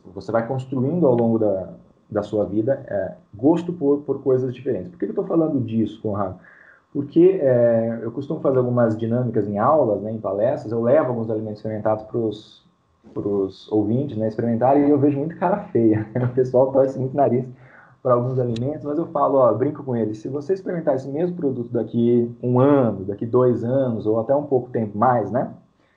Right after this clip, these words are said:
certamente a sua reação vai ser um pouco diferente. Por quê? À medida que você vai entrando em contato com aquele produto, com aquela, com aquela sensação, né, que no início era um pouco estranha,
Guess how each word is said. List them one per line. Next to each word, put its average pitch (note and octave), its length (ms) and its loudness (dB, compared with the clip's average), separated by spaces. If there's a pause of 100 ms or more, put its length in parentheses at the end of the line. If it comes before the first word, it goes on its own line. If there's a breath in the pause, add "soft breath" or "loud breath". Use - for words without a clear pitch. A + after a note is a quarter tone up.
(260)
certamente F#3+ 580 0
a - 20 -8
sua F#3+ 180 -6
reação E3+ 300 -4
vai D#3 100 -8
ser F3 100 -8
um D3 80 -8
pouco - 180 -8
diferente. - 720 -6 (340)
Por G3 120 -2
quê? - 140 6
À A2 80 4
medida D3 240 4
que A#3+ 60 -2
você F#3+ 160 0
vai E3+ 100 0
entrando D#3 300 0
em F3 40 -2
contato E3+ 680 0
com - 80 -4
aquele A#2+ 220 0
produto, A2+ 420 -2
com - 80 -8
aquela, A2+ 320 0
com - 140 -16 (160)
aquela A2 240 -2
sensação, G#2+ 720 -4
né, A#2+ 100 -2
que - 380 -2 (340 loud breath)
no G2 100 -4
início G2+ 320 0
era G2+ 100 2
um F2+ 60 -6
pouco F2+ 180 -4
estranha, B2 580 -2